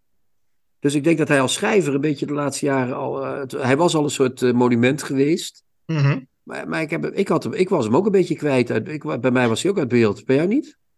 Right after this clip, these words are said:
Speaker 2: Ja, nou ja, goed. En dan is vervolgens, zou dan de vraag kunnen zijn, waarom is hij uit beeld geraakt? Eh, en die andere schrijvers die jij noemt niet. Eh, kijk, ik herinner hem vooral, eh, zeg maar, van, eh, eh, ja, eh, hedonis-, echt hedonistische romans,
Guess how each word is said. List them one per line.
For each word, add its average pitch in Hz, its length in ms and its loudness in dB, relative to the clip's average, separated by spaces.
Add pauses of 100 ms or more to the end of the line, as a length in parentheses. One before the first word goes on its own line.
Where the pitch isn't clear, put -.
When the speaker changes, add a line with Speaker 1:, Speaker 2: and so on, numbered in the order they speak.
(120)
Speaker 2:
Ja, 127 240 0
nou 127 160 2
ja, 156 180 4 (220)
goed. 160 180 0
En 151 120 6
dan 147 160 4
is 143 100 0
vervolgens, 127 340 0
zou 139 160 2
dan 127 160 2
de 123 120 -2
vraag 127 260 0
kunnen 127 200 -2
zijn, 120 160 -2
waarom 127 320 2
is 127 140 -2
hij 127 240 2
uit 120 160 -2
beeld 135 240 0
geraakt? 113 480 -10
Eh, 117 280 -4
en 120 60 -6
die 107 240 -8
andere 117 240 -6
schrijvers 113 340 -6
die 117 100 -8
jij 110 160 -2
noemt 107 180 -12
niet. 113 300 -10
Eh, 120 300 -6
kijk, 131 200 0
ik 165 120 -2
herinner 151 340 4
hem 143 260 0
vooral, 131 640 0 (420)
eh, 147 200 4
zeg 147 280 -2
maar, 135 240 2
van, 131 400 -2
eh, 120 260 -2 (380)
eh, 82 80 -8
ja, 117 300 -4 (380)
eh, 104 300 -8
hedonis-, 160 540 4
echt - 260 0
hedonistische 180 760 0
romans, 147 800 2